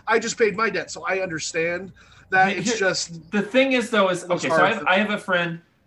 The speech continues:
Speaker 2: um, and on Facebook, he said, "But some people need," he linked to an article where Joe Biden was going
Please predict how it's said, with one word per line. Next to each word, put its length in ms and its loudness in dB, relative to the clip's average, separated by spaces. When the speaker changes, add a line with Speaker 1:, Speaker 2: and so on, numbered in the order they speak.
Speaker 2:
um, 440 0
and 280 0
on 180 -2
Facebook, 440 -6
he 180 -10
said, 480 -2
"But 160 -6
some 180 -6
people 380 -6
need," 400 -4
he 420 -6
linked 360 -6
to 160 -2
an 100 -2
article 420 -6
where 300 -4
Joe 140 -8
Biden 200 -2
was 200 -10
going 400 -8